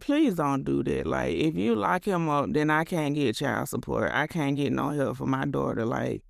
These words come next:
don't lock him up. Let, let's, you know, let's, let's get this child support. Um, so we did. She, she,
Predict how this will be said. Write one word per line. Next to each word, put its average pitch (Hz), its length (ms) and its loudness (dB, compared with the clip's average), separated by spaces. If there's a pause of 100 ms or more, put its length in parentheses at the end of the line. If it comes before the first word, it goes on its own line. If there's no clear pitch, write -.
(100)
don't 220 320 4
lock 156 260 2
him 143 140 0
up. 131 300 2
Let, 165 380 2
let's, 220 400 2 (220)
you 190 200 0
know, 147 520 0 (680)
let's, - 640 2 (240)
let's 247 200 4
get 202 180 2
this 156 220 0
child 113 320 0
support. - 540 -6 (800)
Um, 135 720 0 (260)
so 143 280 2
we 151 160 0
did. 147 560 0
She, 151 320 -4
she, 160 380 -4